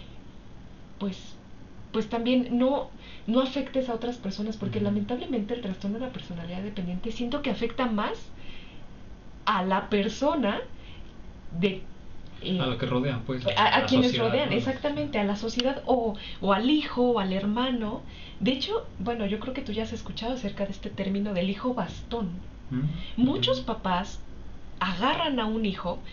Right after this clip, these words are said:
Speaker 1: y dicen, "¿Sabes qué? Él me va a cuidar siempre, o ella me va a cuidar siempre",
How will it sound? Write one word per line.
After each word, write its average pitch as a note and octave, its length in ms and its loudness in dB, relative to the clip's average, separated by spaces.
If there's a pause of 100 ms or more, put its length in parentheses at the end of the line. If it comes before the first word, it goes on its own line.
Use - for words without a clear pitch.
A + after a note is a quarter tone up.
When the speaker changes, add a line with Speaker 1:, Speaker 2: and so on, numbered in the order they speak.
(200)
Speaker 1:
y G#3+ 80 2
dicen, A#3 280 2
"¿Sabes D4+ 320 -2
qué? C#4 240 -2 (840)
Él C#4 180 2
me C#4 120 2
va A#3 80 4
a A3+ 60 -4
cuidar G3+ 240 0
siempre, F#3+ 600 -2
o A3+ 160 6
ella C4 220 4
me B3 100 2
va G#3 80 0
a G3+ 60 -8
cuidar G3 280 -2
siempre", G3 520 -4